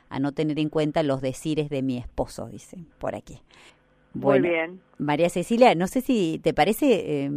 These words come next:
Speaker 1: eh, podés hacer la introducción de esta anécdota que vamos a compartir ahora,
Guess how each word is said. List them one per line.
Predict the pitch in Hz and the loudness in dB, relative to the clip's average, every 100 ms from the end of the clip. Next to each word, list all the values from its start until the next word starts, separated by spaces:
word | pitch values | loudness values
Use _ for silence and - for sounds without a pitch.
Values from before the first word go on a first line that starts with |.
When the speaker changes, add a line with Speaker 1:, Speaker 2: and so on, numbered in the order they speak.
| 147 | -6
Speaker 1:
eh, | - | -8
podés | 135 143 156 | -6 -2 0
hacer | 185 175 | 0 -2
la | 196 | -2
introducción | 180 147 139 - 180 185 | -2 -2 -4 -4 -2 0
de | 175 151 | 0 -2
esta | - 165 | -2 -2
anécdota | 147 165 175 180 175 151 | 0 0 2 2 2 -2
que | 143 | -2
vamos | 143 151 | -2 -2
a | 147 | -6
compartir | 135 131 123 151 143 | -6 -6 -6 -4 0
ahora, | 143 147 165 175 | 2 4 2 0